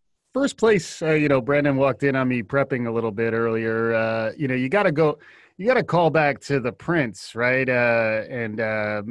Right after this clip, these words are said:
Machiavelli's Prince, that is. Uh, so I think political science is probably the most straight ahead learning angle, uh, for, uh,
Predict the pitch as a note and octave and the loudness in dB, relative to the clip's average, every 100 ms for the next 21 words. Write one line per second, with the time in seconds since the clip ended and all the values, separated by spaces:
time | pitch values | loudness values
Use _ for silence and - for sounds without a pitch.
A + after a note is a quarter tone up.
0 | A#2+ C#3 C#3+ C3+ B2 A2+ C#3 D#3 B2 G2 | -8 -4 -2 -2 -4 0 2 2 0 -4
1 | - A2 G2+ - G#2+ G2+ G#2 G#2 - - | -10 -10 -10 -8 -6 -4 -6 -8 -14 -14
2 | - A2+ G#2+ G#2 G#2 - C3+ B2+ A#2+ A2 | -6 -4 -2 -4 -6 -2 0 2 2 -2
3 | - _ _ _ _ C#3+ D3+ F#3+ D#3 G3 | -8 _ _ _ _ -2 0 0 2 2
4 | D#3 C3+ - C3+ D#3 F3 - - - C#3+ | 2 -2 -2 0 0 0 -4 -14 -12 -4
5 | C#3+ G#2+ D3 C#3+ C#3 C3+ B2 B2 B2+ B2 | -4 -2 0 2 2 2 0 0 0 0
6 | A#2 - - - _ _ _ _ - - | -2 -8 -20 -20 _ _ _ _ -16 -2
7 | D#3 D3+ C3 B2+ C3 B2 A#2+ B2 B2 B2 | 0 2 2 2 2 0 0 -2 -2 -2
8 | A#2 A#2 A2+ A#2 A2+ A2 G2 _ _ _ | -2 -2 0 0 0 -4 -8 _ _ _
9 | _ _ - A2 G#2+ G#2 G2+ - B2 A#2 | _ _ -4 -2 0 -2 -6 -6 -2 0
10 | A2+ A2 G#2+ G#2+ - - A2 G2+ G2 F2+ | 0 0 -2 -6 -8 -8 -6 -6 -8 -12